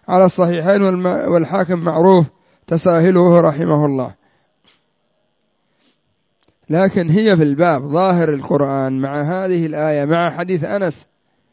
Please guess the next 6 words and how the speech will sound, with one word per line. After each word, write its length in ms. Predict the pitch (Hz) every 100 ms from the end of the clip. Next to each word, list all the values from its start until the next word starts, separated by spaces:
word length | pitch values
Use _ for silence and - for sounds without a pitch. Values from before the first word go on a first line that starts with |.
| _ _ _ _ _ - - _
في 60 | 175
الصحيحين 840 | 170 196 160 180 156 202 240 240 _ _ _ _ _ - _
يدلان 500 | 170 180 196 220 254
على 200 | 214 202
هذا 260 | 208 208 196
المعنى. 400 | 160 147 120 104